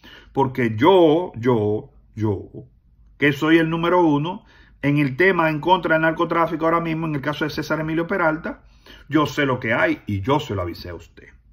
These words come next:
Señores, esto ha sido todo por hoy. Estamos arrancando con un par de cositas que vienen pronto. Y, por favor, no se olviden nunca,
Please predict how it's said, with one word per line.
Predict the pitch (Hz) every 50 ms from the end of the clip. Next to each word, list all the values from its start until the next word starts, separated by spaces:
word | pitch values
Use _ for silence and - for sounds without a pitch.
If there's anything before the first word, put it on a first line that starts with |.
| _ _ _ - - - - - _
Señores, | - 135 151 165 160 151
esto | 139 165
ha | 156
sido | 160 175 170 160 151
todo | 160 156 156 156 147
por | 151 156 180
hoy. | 202 202 202 196 185 170 - -
Estamos | - - 143 143 151 156
arrancando | 156 156 147 143 143 147 151 151 147 135
con | 135
un | 131
par | 127 139 143
de | 143 143
cositas | 135 135 127 147 139 139 127
que | 127
vienen | 127 139 143 143 139
pronto. | 147 190 202 208 202 190 - - - -
Y, | 131 131 131 131 131 131 127 123 127 - - -
por | 143 139 131
favor, | 131 143 131 131 143 143 131
no | 131 143
se | 143 - 160
olviden | 151 151 160 151 147 135 131
nunca, | 139 139 127 113 - 104 -